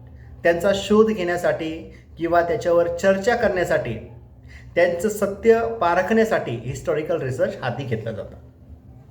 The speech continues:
असेच संशोधनाचे वेगवेगळे प्रकार आहेत, तेही तुम्ही एकदा नजरेखालून घालून घ्या. त्यानंतर आहे संशोधन जर तुम्हाला करायचं असेल, तर संशोधनाच्या पायऱ्या कुठल्या कुठल्या आहेत? तर बघा, सगळ्यात आधी आहे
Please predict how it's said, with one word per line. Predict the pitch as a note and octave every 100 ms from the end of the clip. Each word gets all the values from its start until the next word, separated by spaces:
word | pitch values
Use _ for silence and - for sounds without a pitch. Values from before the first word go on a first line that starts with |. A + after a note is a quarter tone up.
| - - - - - - D#3+
असेच | C4 C4+ - G3+
संशोधनाचे | F#3+ F#3 G3+ F#3+ F3+ F3+
वेगवेगळे | E3+ D#3+ E3+
प्रकार | D#3 D3 D3+
आहेत, | D3 D3 D3
तेही | C3 -
तुम्ही | D3+ D3+ D#3 -
एकदा | B2 D3 C#3
नजरेखालून | C3 C#3+ D3 C3+ C#3+ D3 - - -
घालून | A#2 C3+
घ्या. | C3 C#3+ - - - - - - - - - - -
त्यानंतर | A#3 A#3 B3+
आहे | G#3+ B3
संशोधन | - A3 A3 A3 C4 B3+
जर | A#3+ A3+
तुम्हाला | G3+ G3
करायचं | G3 F3 E3+
असेल, | E3 E3+ F#3
तर | G#3+
संशोधनाच्या | - E3+ E3+ F#3 E3+ -
पायऱ्या | G3 - D#3+ F3+
कुठल्या | F#3+ E3+ D3+
कुठल्या | C3+ C3
आहेत? | G2+ G2 - - - - - - - - - - -
तर |
बघा, | G3 G#3 A3+ A3 A3 - - - - -
सगळ्यात | G3+ G3 A#3+ A#3
आधी | F#3+ F#3 F3+ F3+ G3
आहे | E3 E3 F3+